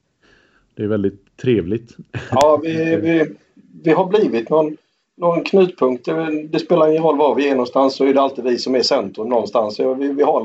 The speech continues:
Speaker 2: någon aura runt oss att dit går vi för där har vi kul. <laughs> Eller de är trevliga. Vi är, ja.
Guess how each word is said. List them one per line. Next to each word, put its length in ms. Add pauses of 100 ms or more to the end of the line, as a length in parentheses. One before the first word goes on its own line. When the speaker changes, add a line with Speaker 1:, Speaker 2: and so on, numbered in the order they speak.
Speaker 2:
någon 180
aura 360
runt 320
oss 220
att 140 (400)
dit 240
går 200
vi 100
för 100
där 120
har 120
vi 120
kul. 320 (520)
<laughs> 560
Eller 160
de 180
är 60
trevliga. 440
Vi 140
är, 120 (500)
ja. 200